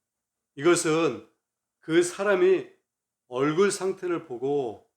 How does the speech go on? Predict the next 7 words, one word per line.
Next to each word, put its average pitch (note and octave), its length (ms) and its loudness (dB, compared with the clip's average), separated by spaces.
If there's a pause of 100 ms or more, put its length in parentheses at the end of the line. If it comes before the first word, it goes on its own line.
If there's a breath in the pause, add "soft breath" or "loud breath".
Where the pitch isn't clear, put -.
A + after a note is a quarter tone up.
(280)
이 C3+ 120 -10
사람이 D#3+ 400 0
현재 D#3 640 -4 (360)
어떤지를 C#3 960 -2
살펴보는 D#3+ 720 -12
것입니다. G#2 420 -16 (540)
이것도 D#3+ 680 -4